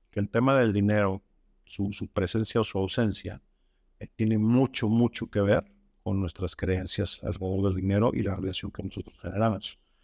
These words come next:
Si nosotros no saneamos esas creencias y no revisamos qué es lo que yo creo y qué es lo que yo pienso del dinero,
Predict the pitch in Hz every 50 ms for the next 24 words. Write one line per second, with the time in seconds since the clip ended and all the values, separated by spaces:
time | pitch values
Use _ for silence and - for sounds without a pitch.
0 | _ _ _ _ - - - 113 110 113 113 107 - 156 - 156 147 131 143 147
1 | 143 - - 131 117 120 123 127 135 135 123 110 104 - 117 104 117 107 - -
2 | - 92 98 101 104 107 98 - - 92 85 - 98 98 101 110 113 110 110 104
3 | 95 92 87 - - 107 117 120 110 92 90 90 - - - - _ _ _ _
4 | _ _ - - 107 101 113 104 - - 101 98 104 104 - - 113 110 110 107
5 | 101 - - 104 107 104 - - 98 101 98 - - 101 101 - - 95 95 90
6 | 90 95 98 101 104 117 139 -